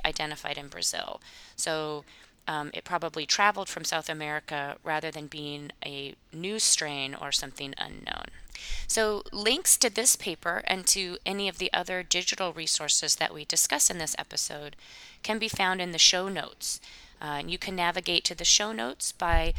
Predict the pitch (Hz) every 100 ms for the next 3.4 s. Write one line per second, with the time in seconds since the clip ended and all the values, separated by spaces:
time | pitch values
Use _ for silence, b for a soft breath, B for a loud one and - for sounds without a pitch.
0 | B - 175 170 165 156 - 196 190 185
1 | 185 180 190 220 190 180 - 156 156 -
2 | 160 151 151 - 147 - 151 - 117 -
3 | - - - -